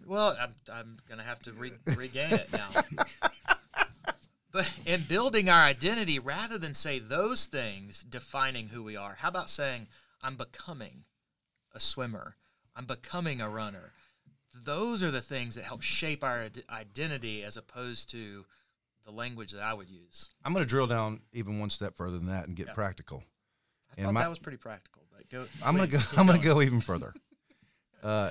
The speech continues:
Speaker 2: Heath and Heath, that, they're my goats for today.
Speaker 1: Okay.
Speaker 2: Uh, they, they've written all kinds of
Speaker 1: They
Speaker 2: books.
Speaker 1: create the Heath bar?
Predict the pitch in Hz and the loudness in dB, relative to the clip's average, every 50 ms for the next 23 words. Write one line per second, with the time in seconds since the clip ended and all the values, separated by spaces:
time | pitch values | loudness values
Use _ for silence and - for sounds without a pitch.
0 | - - - 156 180 185 175 - 147 127 120 127 117 98 - - 113 123 - 120 | -2 -2 2 4 4 4 4 4 2 4 4 4 2 0 0 0 0 0 2 2
1 | 127 135 135 123 113 101 87 107 104 95 82 - - - - - - 92 87 - | 4 4 4 4 2 2 2 0 0 0 -2 -2 -2 -2 -2 -2 -2 -4 -4 -4
2 | 95 76 76 57 - 76 - - - - - _ _ - 117 117 - - 110 143 | -6 -6 -6 -8 -10 -12 -16 -20 -20 -20 -20 _ _ -14 -12 -12 -10 -10 -12 -12
3 | 156 - - _ - 101 95 95 95 92 110 80 101 123 131 135 107 113 120 120 | -14 -16 -16 _ -4 -2 0 0 0 0 -2 0 0 2 2 2 2 0 -2 -2
4 | 107 92 98 98 - - 92 107 110 - - 107 98 92 - - - - 85 - | -2 -2 -4 -6 -6 -6 -6 -6 -6 -6 -6 -6 -6 -6 -6 -6 -6 -6 -4 -2
5 | 156 143 139 - - - - 127 135 143 - - 185 - - 180 | -2 -2 -2 -2 -4 -6 -4 -4 -6 -6 -6 -6 -6 -6 -6 -8